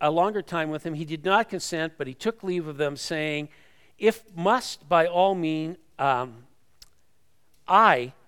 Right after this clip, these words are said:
must by all means keep this coming feast in Jerusalem,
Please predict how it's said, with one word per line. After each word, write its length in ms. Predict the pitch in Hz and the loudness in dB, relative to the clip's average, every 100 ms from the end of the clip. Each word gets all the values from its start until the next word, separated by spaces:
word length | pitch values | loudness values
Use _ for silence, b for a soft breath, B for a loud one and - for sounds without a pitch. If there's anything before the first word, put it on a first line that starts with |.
| _ | _
must 360 | 143 165 - - | 0 2 2 0
by 140 | 156 | 0
all 200 | 156 170 | 0 -2
means 340 | 156 147 147 - | -2 -6 -8 -14
keep 420 | - 233 226 - - | -12 -8 -8 -10 -14
this 300 | 131 175 - | -8 -6 -6
coming 360 | - 208 208 | -6 -6 -6
feast 380 | 190 - 180 - | -8 -10 -12 -10
in 80 | 160 | -12
Jerusalem, 640 | 139 139 139 - 135 131 | -8 -8 -8 -8 -8 -8